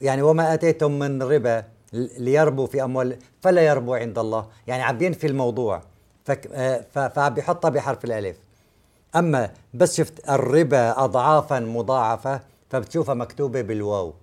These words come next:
لأنه ال-، الواو أقوى من الألف. يعني، هون صار ربا، صار استغلال، صار خراب بيوت.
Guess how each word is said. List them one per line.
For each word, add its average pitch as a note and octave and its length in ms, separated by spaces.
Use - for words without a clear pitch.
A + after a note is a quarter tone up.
لأنه B2 240
ال-، B2 200
الواو C#3 520
أقوى C#3+ 640
من B2+ 160
الألف. B2 440
يعني، A#2+ 160
هون D3+ 280
صار B2 360
ربا، G2 360
صار C3 300
استغلال، A2 680
صار D3 240
خراب C#3 400
بيوت. A2 500